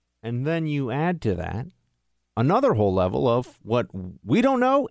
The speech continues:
and our government doesn't know. And once you put all those layers together, there's a lot of stuff that has been taken from this country and used for the advantage of the Chinese state and the Chinese economy and the Chinese military.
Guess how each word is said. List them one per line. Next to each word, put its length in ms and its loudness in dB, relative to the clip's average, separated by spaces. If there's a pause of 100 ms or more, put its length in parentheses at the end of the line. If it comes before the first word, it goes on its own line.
and 240 2
our 120 2
government 360 2
doesn't 240 0
know. 240 -6 (880)
And 160 2
once 220 2
you 60 2
put 180 4
all 180 6
those 220 2
layers 320 4
together, 540 2 (280)
there's 160 0
a 60 4
lot 380 4
of 100 0
stuff 600 0
that 140 0
has 200 0
been 320 0 (140)
taken 440 2
from 240 0
this 160 0
country 600 -2 (520)
and 180 4
used 320 2
for 200 0
the 120 4
advantage 520 0
of 120 -2
the 60 -2
Chinese 460 -2
state 280 2
and 80 2
the 60 -2
Chinese 340 0
economy 440 -2
and 160 2
the 40 2
Chinese 380 0
military. 440 -8